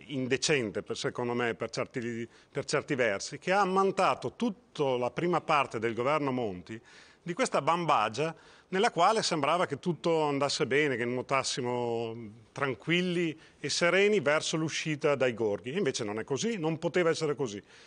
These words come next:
I nostri problemi sono di due tipi. Il primo tipo è internazionale, cioè siamo sottoposti alla speculazione,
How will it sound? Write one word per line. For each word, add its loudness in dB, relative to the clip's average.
I -6
nostri 0
problemi 0
sono -2
di 0
due 0
tipi. -8
Il -12
primo 2
tipo -2
è 2
internazionale, 0
cioè 0
siamo -2
sottoposti -4
alla 2
speculazione, -4